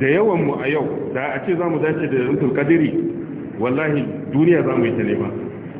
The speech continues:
Talaucin nan ya dame ni shekara da shekaru, Allah ka yaye ni. Manzo Allah ya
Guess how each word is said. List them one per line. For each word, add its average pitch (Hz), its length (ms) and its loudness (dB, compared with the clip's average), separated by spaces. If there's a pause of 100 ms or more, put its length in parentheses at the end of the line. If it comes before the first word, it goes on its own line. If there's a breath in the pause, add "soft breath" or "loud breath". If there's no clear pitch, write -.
(1400)
Talaucin 139 420 0
nan 120 440 0
ya 131 220 0
dame 113 340 0
ni 110 160 0
shekara 110 340 -2
da 95 140 -4
shekaru, 104 340 -2
Allah 120 220 0
ka - 100 -4
yaye 110 320 0
ni. 90 120 -6 (1800)
Manzo 135 200 0
Allah 185 300 0
ya 165 60 -2